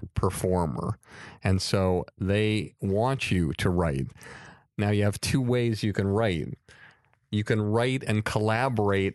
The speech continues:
with the writers who are just there for writing. And then, as far as navigation, you don't have to worry as much because they're fighting just as much for your sketch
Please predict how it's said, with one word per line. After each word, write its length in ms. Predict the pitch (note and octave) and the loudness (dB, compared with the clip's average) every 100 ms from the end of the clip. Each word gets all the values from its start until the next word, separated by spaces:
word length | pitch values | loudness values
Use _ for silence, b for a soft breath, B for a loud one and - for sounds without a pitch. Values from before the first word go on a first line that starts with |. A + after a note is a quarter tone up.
| - | -4
with 360 | - G2+ G#2 F#2+ | -2 0 0 0
the 100 | G2 | 2
writers 600 | G#2 A#2 A#2 G2+ G2 - | 2 2 2 2 2 2
who 100 | G2 | 2
are 100 | F#2 | 2
just 340 | G2+ G#2+ - | 0 0 0
there 220 | G#2+ G#2 | 2 2
for 220 | G2+ G2 | 2 0
writing. 640 | F#2 A2 C#3+ G#2+ D#2+ D#2 F#2+ B B B B | 2 2 0 0 0 -2 -4 B B B B
And 240 | G#2 G2+ | 2 2
then, 440 | A#2 D3 A2+ G#2+ - - | 2 2 0 0 -2 -2
as 160 | G2 - | -2 0
far 240 | G#2 G2+ | 0 2
as 100 | G2 | 2
navigation, 1000 | G#2 G2+ F#2+ F#2+ G#2 A2 G#2+ G2+ F2+ D2+ | 2 2 0 0 0 0 0 0 -2 0
you 140 | G#2 | 0
don't 180 | G2 F#2+ | 2 2
have 180 | G#2 F#2 | 0 0
to 80 | G2 | 0
worry 380 | G2+ D#3 C3 F#2+ | 2 0 2 0
as 120 | F#2+ | 2
much 360 | F2+ F2 - - | 2 0 -2 -4
because 360 | F#2 G#2 A2 | 0 0 0
they're 160 | A#2 A2+ | 0 0
fighting 560 | - A2 G#2 G2+ G2 | 0 0 2 0 0
just 220 | F#2+ G2+ G#2+ | 0 0 0
as 100 | F#2+ | 0
much 300 | G2+ G2 - | 2 0 -2
for 160 | G#2 G2 | 0 2
your 220 | F#2+ F#2+ | 2 2
sketch 600 | - - F#2 F2+ - | 0 2 2 2 -2